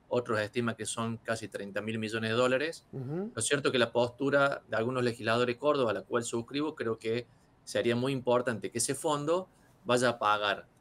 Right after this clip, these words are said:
Speaker 1: a aquellos jubilados que ya tienen sentencia firme, eh, por parte de la Corte Suprema para que se les pague el, la deuda de anses, que
Speaker 2: Ujú.
Speaker 1: son mil millones de dólares,
Speaker 2: Correcto.
Speaker 1: y a la,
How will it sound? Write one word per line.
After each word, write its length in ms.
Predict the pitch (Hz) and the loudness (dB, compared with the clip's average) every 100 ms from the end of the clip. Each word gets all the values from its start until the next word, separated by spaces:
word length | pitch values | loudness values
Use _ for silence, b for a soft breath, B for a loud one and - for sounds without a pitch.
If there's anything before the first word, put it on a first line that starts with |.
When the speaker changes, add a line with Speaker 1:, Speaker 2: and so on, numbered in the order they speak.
| _ _ _ _ | _ _ _ _
Speaker 1:
a 100 | 101 | -6
aquellos 280 | 101 151 160 | -2 -2 0
jubilados 800 | 135 127 135 156 123 98 - - _ | 0 2 2 2 2 0 -6 -16 _
que 100 | - | -8
ya 120 | 110 127 | -2 -2
tienen 280 | 135 135 120 | -2 -2 -2
sentencia 600 | 113 110 117 135 123 113 | -2 -2 -2 -4 -2 -4
firme, 600 | - 143 127 107 95 90 _ _ _ _ _ | -2 -2 -2 -4 -8 -12 _ _ _ _ _
eh, 160 | 104 98 | -8 -6
por 160 | 98 - | -6 -2
parte 220 | 113 113 | 0 0
de 40 | |
la 80 | 104 | -4
Corte 200 | 117 113 | -4 -6
Suprema 440 | 107 110 127 123 107 | -6 -4 -2 -2 -2
para 120 | 90 | -6
que 80 | 90 | -8
se 100 | - | -12
les 80 | |
pague 240 | - 117 123 | -2 0 2
el, 240 | 110 98 - _ - | -2 -8 -16 _ -14
la 240 | 92 98 | -10 -4
deuda 380 | 107 120 107 92 | 2 2 2 -2
de 120 | 92 | -4
anses, 540 | 95 101 131 160 - - | -6 -2 -2 -2 -6 -10
que 60 | 135 | -10
Speaker 2:
Ujú. 160 | 139 | -6
Speaker 1:
son 260 | 190 214 107 | -4 -4 -2
mil 160 | 123 | -2
millones 340 | 123 117 123 143 | 0 -2 0 0
de 60 | |
dólares, 520 | 160 165 170 196 196 - - | 0 0 0 -4 -8 -18 -16
Speaker 2:
Correcto. 520 | 101 85 104 - 170 | -14 -12 -12 -10 -4
Speaker 1:
y 360 | 143 160 202 202 _ | 2 4 4 0 _
a 260 | - 117 139 | -2 2 4
la, 380 | 147 135 117 | 4 2 0